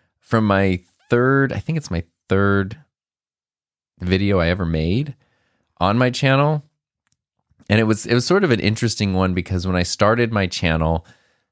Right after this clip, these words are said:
um, it was such a, it was after, like, a really funky personal time and a lifetime of feeling like an outsider and someone who didn't belong somewhere, and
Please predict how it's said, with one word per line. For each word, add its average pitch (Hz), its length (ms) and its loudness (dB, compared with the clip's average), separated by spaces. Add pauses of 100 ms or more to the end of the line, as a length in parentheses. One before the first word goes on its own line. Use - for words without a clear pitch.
(120)
um, 80 540 -2 (1120)
it 107 140 -2
was 123 220 0
such 165 300 -2
a, 113 280 2
it 117 60 4
was 120 260 2
after, 113 560 0
like, 90 260 0
a 82 300 0 (180)
really 139 400 2
funky 98 840 0 (120)
personal 87 480 -2
time 80 560 -4
and 82 400 -2 (400)
a 101 100 2
lifetime 113 600 2
of 90 80 0
feeling 92 320 0
like 82 180 -2
an 82 100 -2
outsider 85 560 0
and 82 120 -2
someone 80 260 -4
who 82 80 -6
didn't 78 240 -4
belong 78 360 0
somewhere, 78 680 -4
and 78 380 -8